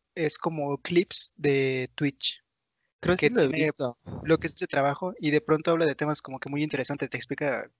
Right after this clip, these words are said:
Speaker 1: de pronto cómo funciona el pagar impuestos o, y todo eso.
Speaker 2: Joder,
Speaker 1: Entonces,
Speaker 2: sí,
Speaker 1: está
Speaker 2: pues.
Speaker 1: muy interesante.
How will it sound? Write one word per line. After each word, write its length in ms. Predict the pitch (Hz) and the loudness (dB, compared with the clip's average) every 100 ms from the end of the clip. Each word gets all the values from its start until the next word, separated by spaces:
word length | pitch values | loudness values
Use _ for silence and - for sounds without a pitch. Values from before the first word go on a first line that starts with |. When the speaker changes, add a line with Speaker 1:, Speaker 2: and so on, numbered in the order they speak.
| - | -12
Speaker 1:
de 80 | 120 | -12
pronto 240 | 127 143 | -8 -8
cómo 180 | 147 143 | -8 -10
funciona 440 | - 135 131 135 | -10 -6 -4 -2
el 80 | 127 | -2
pagar 220 | 135 131 | -2 0
impuestos 680 | 135 - 147 147 - 135 - | -2 0 2 2 -2 -6 -6
o, 100 | - - | -8 -10
y 80 | |
todo 240 | 135 147 147 | -2 2 4
eso. 220 | 147 - _ _ _ _ _ _ _ _ - | 2 -2 _ _ _ _ _ _ _ _ -10
Speaker 2:
Joder, 340 | - - 127 | -8 -4 -4
Speaker 1:
Entonces, 240 | 139 151 | -4 -6
Speaker 2:
sí, 60 | - | -8
Speaker 1:
está 120 | 127 120 | -10 -10
Speaker 2:
pues. 240 | 127 120 | -8 -6
Speaker 1:
muy 80 | 156 | -6
interesante. 540 | 151 135 139 139 139 | -8 -10 -12 -10 -12